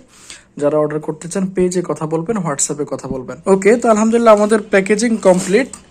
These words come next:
আহ, প্রথম স্লটে যারা অর্ডার করেছিলেন সেগুলো আজকে ডেলিভারি চলে যাবে,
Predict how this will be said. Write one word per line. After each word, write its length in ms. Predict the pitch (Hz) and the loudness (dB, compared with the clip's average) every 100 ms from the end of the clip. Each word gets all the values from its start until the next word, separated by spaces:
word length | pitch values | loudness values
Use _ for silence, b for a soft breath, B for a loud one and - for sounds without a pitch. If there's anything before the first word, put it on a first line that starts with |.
| _ - | _ -6
আহ, 180 | 151 147 | -2 0
প্রথম 360 | 175 170 202 202 | -2 -2 -2 -2
স্লটে 440 | 190 185 180 190 | -2 2 2 2
যারা 200 | 185 190 | 2 6
অর্ডার 280 | 185 180 180 | 6 4 0
করেছিলেন 460 | 185 185 - 190 202 | -2 -4 -4 -6 -4
সেগুলো 340 | 190 165 170 | -2 0 0
আজকে 220 | 170 - | 0 -2
ডেলিভারি 380 | 170 170 170 175 | 0 0 2 0
চলে 220 | 180 185 | 0 0
যাবে, 240 | 160 151 | 0 -4